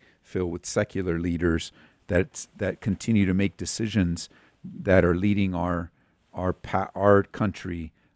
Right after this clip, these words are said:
uh, toward, um, away from God. I mean, it's, um, there's just no other way to, um,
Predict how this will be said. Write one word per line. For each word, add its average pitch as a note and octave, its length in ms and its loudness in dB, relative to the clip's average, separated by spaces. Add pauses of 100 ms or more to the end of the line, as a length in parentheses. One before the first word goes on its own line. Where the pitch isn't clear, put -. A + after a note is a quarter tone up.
uh, E2+ 220 -6 (240)
toward, F#2 500 0 (580)
um, D#2+ 480 -10 (840)
away G2+ 320 8
from F#2 200 0
God. D#2+ 340 2
I - 60 -12
mean, E2 380 -10
it's, - 360 -14 (540)
um, D#2+ 440 -12
there's - 240 -8
just - 180 -10
no G2 140 0
other E2+ 160 -2
way E2 260 -4
to, D#2+ 100 -14 (460)
um, D#2 440 -12